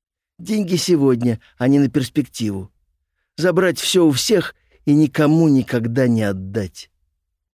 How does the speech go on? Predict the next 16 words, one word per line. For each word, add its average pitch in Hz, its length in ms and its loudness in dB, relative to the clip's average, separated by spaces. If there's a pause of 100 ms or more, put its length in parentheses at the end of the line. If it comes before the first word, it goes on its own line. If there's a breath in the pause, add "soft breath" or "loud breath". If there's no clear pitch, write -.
(520)
Они 131 260 2
считают 139 560 0
себя 131 280 -2
новыми 127 560 2
мессиями, 113 920 -2 (840)
носителями 147 640 0
правды 139 540 0
и 135 200 -6
чести. - 680 -4 (1120)
Но 175 160 -6
это 156 240 -4
не 151 140 -2
совсем 135 560 -6
так. - 320 -20 (1120)
От 135 240 -6
убийств 135 760 -6